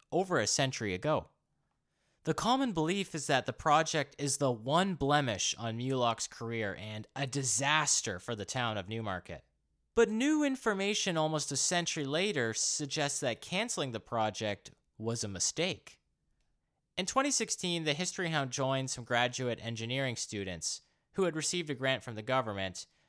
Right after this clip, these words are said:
during an inspection of the canal to see if it actually would have worked. The conclusion?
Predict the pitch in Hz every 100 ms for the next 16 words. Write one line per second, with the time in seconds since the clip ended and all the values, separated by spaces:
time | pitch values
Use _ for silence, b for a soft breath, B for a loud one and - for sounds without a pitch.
0 | _ - 185 180 165 151 - - - 202
1 | - 170 143 127 - 139 135 120 95 -
2 | 113 - 131 123 - 120 110 - - 190
3 | - 165 113 98 165 165 127 107 156 131
4 | - - - _ _ _ _ _ - 104
5 | 117 - 123 143 220 240